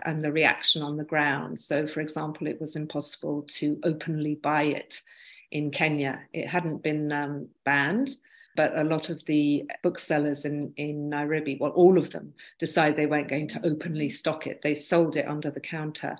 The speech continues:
And I found that really surprising. I mean, I, I, I didn't think, I thought Kenya was a more open society than that.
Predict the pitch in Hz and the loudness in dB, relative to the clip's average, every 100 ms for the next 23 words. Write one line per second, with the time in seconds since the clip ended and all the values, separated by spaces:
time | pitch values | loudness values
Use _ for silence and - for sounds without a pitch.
0 | - 190 190 190 185 - 190 - 311 311 | 4 6 6 4 2 2 2 4 6 8
1 | 311 - 277 254 240 - 240 220 175 160 | 8 8 8 8 6 4 6 6 6 0
2 | 143 175 190 190 185 - 185 170 - 180 | 0 2 6 6 6 6 4 4 4 4
3 | 180 214 190 185 196 170 190 190 208 - | 6 4 4 6 4 8 6 8 4 6
4 | 185 180 170 165 170 170 160 - 170 151 | 4 4 2 2 2 2 2 0 -2 -10
5 | 151 - 151 151 156 147 143 147 135 151 | -10 -4 -2 -2 -4 -4 -4 -2 -2 -2
6 | - | -4